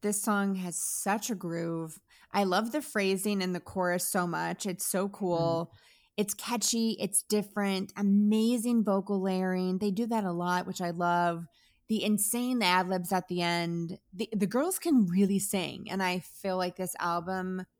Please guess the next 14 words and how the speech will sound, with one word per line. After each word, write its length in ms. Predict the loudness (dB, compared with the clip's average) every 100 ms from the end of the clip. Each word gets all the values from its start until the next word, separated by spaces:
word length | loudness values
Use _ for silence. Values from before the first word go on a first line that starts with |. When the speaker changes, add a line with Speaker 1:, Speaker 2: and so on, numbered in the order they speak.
| _
Speaker 1:
especially 720 | -12 -10 -10 -4 -2 -2 -4 -4
showed 260 | -4 -4
it 80 | -2
off. 320 | -2 -2 -2
And 60 | -6
it 80 | -8
was 140 | -8
such 200 | -8 -10
a 40 | -8
different 300 | -10 -10 -12
sound. 360 | -10 -12 -14 -10
I 100 | -8
loved 280 | -8 -12 -12
it. 160 | -14